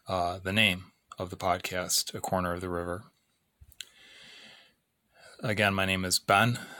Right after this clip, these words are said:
I'm in my early forties, and I'm married to Cheryl. We have two boys, a thirteen-year-old, almost thirteen-year-old, and a toddler, one and a half year old,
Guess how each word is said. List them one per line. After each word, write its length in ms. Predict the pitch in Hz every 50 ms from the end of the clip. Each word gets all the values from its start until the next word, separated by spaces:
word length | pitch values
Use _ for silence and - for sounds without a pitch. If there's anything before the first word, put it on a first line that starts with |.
| -
I'm 200 | - 110 95 92
in 100 | 90 90
my 100 | 87 90 -
early 260 | - 92 92 90 90
forties, 720 | 90 - - 95 95 98 101 110 117 - - - - - - - - _ _ _ _ _ _ _ -
and 300 | 98 98 92 92 92 92
I'm 100 | 92 92
married 300 | 92 92 90 90 92 -
to 80 | - 92
Cheryl. 520 | - - - - 95 98 104 123 143 139 - _ _ _ _ _ - - _ _ _ _ _ _ _ _ - -
We 160 | 101 95 90
have 240 | 92 87 87 - -
two 180 | - - 104
boys, 640 | 92 95 95 101 107 117 123 127 - - - - - - - -
a 120 | - 95 87
thirteen-year-old, 840 | - - - 98 - - - 104 101 104 101 101 101 101 104 104 - -
almost 340 | 107 113 113 104 - - -
thirteen-year-old, 720 | 95 90 - - 98 92 90 90 87 90 92 92 98 - - - - - _ _ _ _ _ _ -
and 440 | 95 92 90 90 90 90 90 90 - -
a 220 | 95 90 85 92
toddler, 560 | - - - 98 101 104 104 113 113 117 117 - _ _ _ _ _ _ _ _ - - - - - - - - - - - - _ _ _ _ _
one 140 | - 110 101
and 100 | 95 92
a 40 | 92
half 260 | 104 110 110 - -
year 80 | 120 117
old, 260 | 120 123 120 -